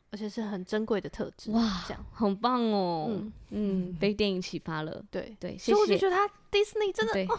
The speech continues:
Speaker 2: 谢谢迪士尼的执行长。
Speaker 1: 很懂欸。
Speaker 2: 真的欸。欸，其实我迪士尼这个执行长出来的时候啊，
Speaker 1: 嗯。
Speaker 2: 我一直以为领袖高峰会都是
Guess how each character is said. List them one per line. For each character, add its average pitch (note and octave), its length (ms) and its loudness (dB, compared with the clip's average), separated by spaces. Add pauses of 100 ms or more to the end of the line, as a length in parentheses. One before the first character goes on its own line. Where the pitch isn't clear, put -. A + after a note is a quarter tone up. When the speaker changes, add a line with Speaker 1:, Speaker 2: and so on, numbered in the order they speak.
(120)
Speaker 2:
谢 - 160 0
谢 G#3 60 4
迪 G3 140 -2
士 G3+ 140 -4
尼 F#3+ 100 0
的 F3+ 80 0
执 F3+ 140 -8
行 E3+ 180 -4
长。 E3+ 160 -6 (400)
Speaker 1:
很 F4 140 -2 (140)
懂 A3 300 2
欸。 D3 120 -8
Speaker 2:
真 D#4+ 220 4
的 D4+ 200 6
欸。 F#3+ 180 6
欸， - 120 2
其 A4+ 120 0
实 A#4 120 2
我 A3+ 300 4 (320)
迪 D4+ 120 2
士 F#4 100 6
尼 C#4+ 120 6
这 D4+ 80 4
个 D#4 60 6
执 A#3 140 0
行 C4+ 140 2
长 A3 80 2
出 C4 220 2
来 B3+ 120 4
的 E3+ 80 2
时 F3+ 200 -2
候 G#3 200 2
啊， F3 280 4 (260)
Speaker 1:
嗯。 - 80 -20
Speaker 2:
我 G#3+ 360 6
一 F4+ 120 4
直 A#3+ 200 -4
以 F#3+ 200 2
为 A#2+ 200 4
领 G#3 140 2
袖 D4+ 140 4
高 D#4 160 4
峰 D#4 220 0
会 D4+ 240 4
都 C#4+ 280 4
是 C#4+ 380 0